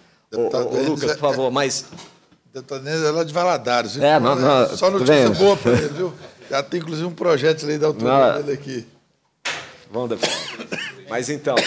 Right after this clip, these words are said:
Speaker 1: é, o pig estabeleceu exatamente um, um gasoduto de transporte que sai de Linhares até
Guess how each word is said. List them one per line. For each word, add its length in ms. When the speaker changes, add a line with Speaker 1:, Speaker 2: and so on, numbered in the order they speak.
Speaker 1:
é, 420
o 80
pig 580
estabeleceu 640
exatamente 680
um, 300
um 260
gasoduto 520
de 100
transporte 540
que 80
sai 140
de 100
Linhares 760
até 600